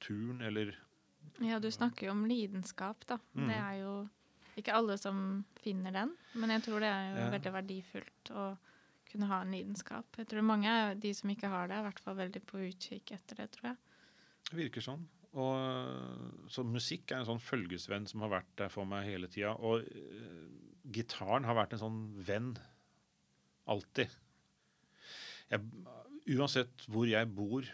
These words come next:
Speaker 1: og det har bodd bare tre steder, som sagt, men altså, det er alltid en gitar i nærheten, da.
Speaker 2: Tror du at, eh, den kan ha hjulpet deg med å for eksempel føle deg mindre ensom og
Speaker 1: Mm. Å ja.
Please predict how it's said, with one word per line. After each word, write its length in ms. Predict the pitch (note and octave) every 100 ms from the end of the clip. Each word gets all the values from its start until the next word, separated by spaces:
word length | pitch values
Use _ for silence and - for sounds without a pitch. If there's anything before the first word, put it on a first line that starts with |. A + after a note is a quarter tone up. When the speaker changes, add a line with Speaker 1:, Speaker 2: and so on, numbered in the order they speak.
| - -
Speaker 1:
og 80 | G2
det 60 |
har 80 | F#2+
bodd 260 | F#2 F#2 F2+
bare 160 | E2+
tre 180 | - F2
steder, 340 | D#2+ F2 F2 A2+
som 140 | - G#2
sagt, 220 | A2 -
men 160 | G#2 G2+
altså, 180 | G2
det 100 | G#2+
er 80 | -
alltid 260 | F#2 F2 G#2
en 100 | G2+
gitar 380 | G2+ - E2+ F#2
i 40 |
nærheten, 340 | G2+ G2 G2 A2
da. 80 | G2 - _ _ _ _ _ _ -
Speaker 2:
Tror 160 | A#3
du 60 | G3+
at, 220 | G3+ -
eh, 400 | G3+ G3+ G3 F#3+ G3+ G#3+ _ _ -
den 480 | G#3+ G3 F#3+ F#3+
kan 200 | - G3+
ha 60 | F#3+
hjulpet 320 | F#3 F#3 -
deg 260 | F#3 F#3 F#3
med 220 | F#3 F3+
å 100 | F#3
for 120 | G3+
eksempel 420 | F#3+ - F#3+ F#3+ G3 - -
føle 200 | - F#3+
deg 120 | F#3
mindre 300 | F#3+ F#3 F#3+ F#3+
ensom 420 | G3 G#3 G3+ G3+
og 180 | G3+ G3+ - _
Speaker 1:
Mm. 240 | D#3 C3+ F2+ F2+ _ _ _ _ _ -
Å 100 | C#3+
ja. 140 | -